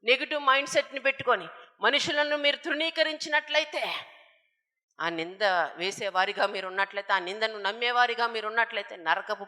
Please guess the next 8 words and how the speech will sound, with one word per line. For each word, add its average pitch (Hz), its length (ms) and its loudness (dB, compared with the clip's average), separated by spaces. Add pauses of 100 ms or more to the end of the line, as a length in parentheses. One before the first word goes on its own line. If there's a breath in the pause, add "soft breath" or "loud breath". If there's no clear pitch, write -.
పాలవుతారు. - 760 -4 (680)
ఇది 254 160 -4
సైతాను 349 500 2
గాడి 339 220 6
కుయుక్తి. 339 640 4 (1000)
చాలామంది 330 580 6
ఆత్మీయ 302 560 4
జీవితంలో 220 600 -6